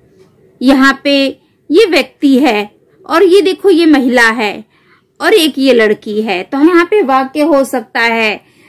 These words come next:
रवि अपनी बहन को खाना खिला रहा है, है ना? भाई भी खिला सकता है खाना। आगे देखो, अभी इस चित्र में क्या दिखाई दे रहा है?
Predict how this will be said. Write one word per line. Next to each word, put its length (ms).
रवि 580
अपनी 460
बहन 420
को 200
खाना 560
खिला 440
रहा 300
है, 280
है 80
ना? 180
भाई 300
भी 140
खिला 260
सकता 300
है 100
खाना। 480
आगे 300
देखो, 360
अभी 200
इस 120
चित्र 340
में 80
क्या 180
दिखाई 380
दे 160
रहा 200
है? 320